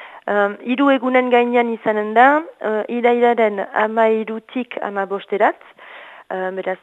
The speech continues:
eh, erran duzun bezala, Biarritz Bir, eh, Festivala. Eh, diakinez, ostiralarekin, hamairuarekin,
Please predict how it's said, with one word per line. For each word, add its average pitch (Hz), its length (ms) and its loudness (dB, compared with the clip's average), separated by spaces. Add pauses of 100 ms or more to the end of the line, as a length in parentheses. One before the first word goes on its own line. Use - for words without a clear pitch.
eh, 180 640 -4
erran 190 160 -10
duzun 185 220 -16
bezala, 202 320 -2
Biarritz 208 340 -6 (160)
Bir, 208 180 -6
eh, 180 360 -4
Festivala. 190 640 -4 (480)
Eh, 202 80 -8
diakinez, 226 520 -2
ostiralarekin, 220 880 -2
hamairuarekin, 202 1040 -4